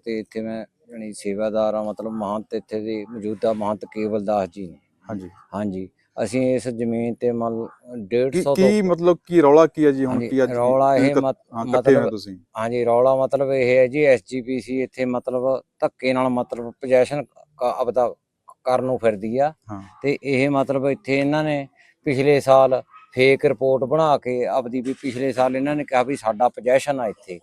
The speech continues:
Speaker 1: ਤੇ ਉਹ ਪੋਜੈਸ਼ਨ ਨੂੰ ਲੈ ਕੇ ਇਹਨਾਂ ਨੇ ਵੀ ਝੂਠੀ ਉੱਥੇ ਕੋਰਟ ਦੇ ਵਿੱਚ ਇੱਕ ਆਪਣੀ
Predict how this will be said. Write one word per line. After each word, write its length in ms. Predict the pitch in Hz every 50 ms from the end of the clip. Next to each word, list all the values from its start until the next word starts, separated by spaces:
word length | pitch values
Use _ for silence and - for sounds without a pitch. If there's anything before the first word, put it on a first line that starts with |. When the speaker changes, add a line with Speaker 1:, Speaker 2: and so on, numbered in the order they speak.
| - _ _ _ _ _ _ _ -
Speaker 1:
ਤੇ 160 | 131 135 135
ਉਹ 280 | - - 135 151 165
ਪੋਜੈਸ਼ਨ 460 | 156 - 151 139 143 143 135 127 151 160
ਨੂੰ 200 | 160 160 156 147
ਲੈ 180 | 143 135 131
ਕੇ 140 | 120 - 139
ਇਹਨਾਂ 200 | 135 135 147 151
ਨੇ 260 | 156 156 151 147 139 - _ _ _ - - _ _ -
ਵੀ 300 | 135 143 143 147 147 - _ _ _ _ - - 131 127 - -
ਝੂਠੀ 360 | - 175 165 - - 143 147
ਉੱਥੇ 200 | 151 147 - 151
ਕੋਰਟ 340 | - - - 147 147 143 127
ਦੇ 140 | 123 143 139
ਵਿੱਚ 440 | 123 135 131 - - 143 139 131 127 - - - - - _ _ -
ਇੱਕ 260 | - 123 135 - - 151
ਆਪਣੀ 720 | 147 143 - - 113 139 127 139 139 139 143 139 -